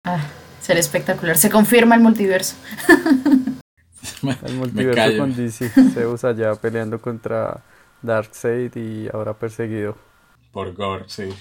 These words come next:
Speaker 3: Eh, la noticia que yo traigo, y precisamente tiene que ver con el mundo D C, es que, eh, Warner hace un par de días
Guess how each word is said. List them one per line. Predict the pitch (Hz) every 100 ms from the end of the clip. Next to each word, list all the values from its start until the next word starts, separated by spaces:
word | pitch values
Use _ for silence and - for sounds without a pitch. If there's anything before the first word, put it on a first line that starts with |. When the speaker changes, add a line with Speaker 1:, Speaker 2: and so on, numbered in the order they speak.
| - - _ _ -
Speaker 3:
Eh, | 113 117 113 110
la | 117 123
noticia | 123 135 127 156 151
que | 151 135 120 110 107
yo | 110
traigo, | 110 131 135 147 143
y | 127
precisamente | 117 107 107 117 120 120
tiene | 131 123
que | 131
ver | 123
con | 120 127
el | 110
mundo | 110 110 117
D | 113 131 127
C, | 139 143 139 -
es | 110 107
que, | - 123 120 120 120 117 - -
eh, | 107 101 107
Warner | 110 131 127 120 117
hace | 113 107
un | 120
par | 120 110
de | 113
días | 113 110 113